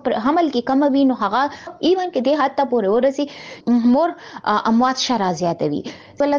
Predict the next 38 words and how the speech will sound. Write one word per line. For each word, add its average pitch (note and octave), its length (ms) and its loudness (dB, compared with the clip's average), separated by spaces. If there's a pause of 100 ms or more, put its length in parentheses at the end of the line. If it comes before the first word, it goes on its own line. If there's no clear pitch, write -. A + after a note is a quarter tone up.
دا D#4+ 120 2
خبره G4 320 2
چې F4 140 0
څه، G4 80 0 (380)
آه، C4 180 0
فولیک C4+ 320 0
اسید، E4 320 0
آیرن D4 220 2 (100)
سپلیمنټ، D#4+ 460 0
فولیک A3+ 240 0
اسید D#4+ 280 2
چې C4+ 100 -2
کوم A#3+ 180 2
دی، C#4 60 2
دا C4 200 2
د B3 120 2
ماشوم A3 320 0
سر D4 120 2 (100)
جوړوي، C#4 300 2
دا A#3+ 60 2
دې B3 180 0
له A3 100 2
اخیستل C#4 420 -2
ضروري B3+ 360 0
دي. C4 60 0 (380)
او C#4+ 80 2 (200)
آیرن G4 340 2
سپلیمنټس E4 500 0
او C4 140 2
ملټي B3+ 260 0
وایټامین A3 460 0
به G3+ 140 0
دا G#3 100 0 (120)
اخلي. F3 220 -4 (360)
د B3+ 120 2
دې F4+ 140 2
له G4+ 40 4 (100)
پراپر F#4 240 2